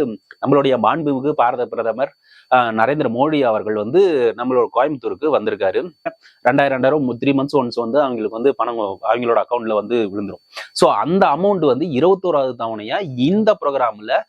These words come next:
ஆஹ், நம்மளோட கோயம்புத்தூர்ல கொடிசியா மைதானத்துல நடந்துகிட்டு இருக்கு. அந்த ம-, அந்த ப்ரோக்ராம்ல வந்து இது வந்து ரிலீஸ் பண்ணி விடுறாங்க, விடுவிக்கிறாங்க. So இது வந்து எல்லா பயனாளர்களுக்கும் எல்லா விவசாயிகளுக்கும் சென்றடையும்.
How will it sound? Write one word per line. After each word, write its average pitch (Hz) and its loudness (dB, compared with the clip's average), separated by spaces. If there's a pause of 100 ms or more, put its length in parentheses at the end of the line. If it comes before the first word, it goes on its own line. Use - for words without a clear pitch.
(280)
ஆஹ், 160 2
நம்மளோட 147 2
கோயம்புத்தூர்ல 139 -2
கொடிசியா 151 0
மைதானத்துல 127 -2
நடந்துகிட்டு 113 -2
இருக்கு. 151 2
அந்த 123 -2
ம-, 131 -6
அந்த 156 2
ப்ரோக்ராம்ல 113 -4
வந்து 135 -6
இது 123 2
வந்து 113 -2
ரிலீஸ் 117 -4
பண்ணி 101 -4
விடுறாங்க, 98 2
விடுவிக்கிறாங்க. 104 -2
So 185 -2
இது 156 2
வந்து 156 2
எல்லா 131 4
பயனாளர்களுக்கும் 117 -6
எல்லா 123 2
விவசாயிகளுக்கும் 117 -6
சென்றடையும். 101 -2